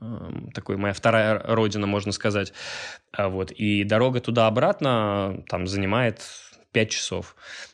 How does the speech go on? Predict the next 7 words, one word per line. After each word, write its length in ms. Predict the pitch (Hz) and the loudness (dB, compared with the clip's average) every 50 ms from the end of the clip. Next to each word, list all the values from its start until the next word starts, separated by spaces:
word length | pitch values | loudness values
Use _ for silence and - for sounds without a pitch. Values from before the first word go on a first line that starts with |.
| _ _ | _ _
Вот. 320 | 117 104 95 90 87 - 92 | -4 -2 -2 -2 -2 -2 0
И 40 | |
я 400 | 95 98 101 104 107 107 104 104 | 2 2 4 4 4 4 2 2
замечательно 840 | 101 104 104 104 - - 117 117 - 120 113 110 107 101 101 104 98 - | 0 0 -2 -2 0 0 0 0 0 0 0 2 0 0 0 -2 -4 -2
провожу 340 | - 110 101 110 104 107 110 | -4 -2 0 0 0 0 0
время 500 | 104 104 110 123 151 160 147 123 117 110 | 0 2 2 2 0 0 0 -2 -2 -2
наедине 720 | 107 107 107 104 101 107 101 104 113 131 135 127 - - | 0 0 0 0 0 -2 -2 -2 0 0 -2 -2 -4 -8